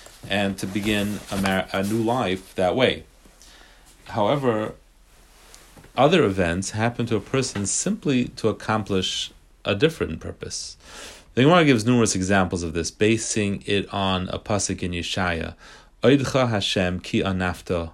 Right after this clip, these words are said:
bi." "I praise you, Hashem, because you punished me." What does that mean? Why would someone praise Hashem because he punished him? So Chazal explained to mean someone's cow fell. It broke its leg. That seems like a very bad thing. But in the process of trying to drag the cow back to the barn,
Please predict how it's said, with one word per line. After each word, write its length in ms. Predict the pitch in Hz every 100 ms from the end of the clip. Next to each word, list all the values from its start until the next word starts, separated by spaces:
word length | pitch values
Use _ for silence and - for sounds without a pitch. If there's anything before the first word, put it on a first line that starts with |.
| -
bi." 220 | - 85 - - - -
"I 120 | -
praise 400 | - - 131 151
you, 80 | 127
Hashem, 500 | 120 110 - 95 120
because 840 | 107 98 - 156 220 90 92 98 -
you 120 | 117 120
punished 380 | 175 160 -
me." 180 | 82 82 _ _ - - - - _ _
What 100 | 104
does 100 | 104
that 100 | 95
mean? 240 | 85 85
Why 160 | 90 101
would 160 | 110
someone 300 | - 95 87
praise 380 | - 92 101 90
Hashem 380 | 87 82 92 87
because 360 | 82 - 90
he 60 | 85
punished 420 | 80 82 82 -
him? 260 | 87 123 - - - - -
So 180 | - 98
Chazal 400 | 104 95 110 117
explained 340 | 104 117 107
to 80 | 98
mean 400 | 110 117 92 104 -
someone's 560 | - - 110 107 95
cow 400 | - - 107 92
fell. 440 | 82 - 92 - -
It 140 | 101 92
broke 260 | 113 113
its 220 | - - 120
leg. 240 | 101 78 - - - - - - -
That 180 | 90
seems 220 | - 104 90
like 120 | 82
a 60 |
very 220 | 85 85 82
bad 320 | 85 85 82
thing. 280 | 120 87 78
But 200 | 92 82
in 140 | 98
the 80 | 92
process 680 | - 107 123 143 92 80 -
of 100 | 82
trying 300 | - 107 104
to 120 | 101
drag 540 | 90 92 98 104 104 92
the 80 |
cow 360 | - - 101 90
back 340 | 82 90 92
to 100 | -
the 140 | 82 82
barn, 480 | 82 80 90 147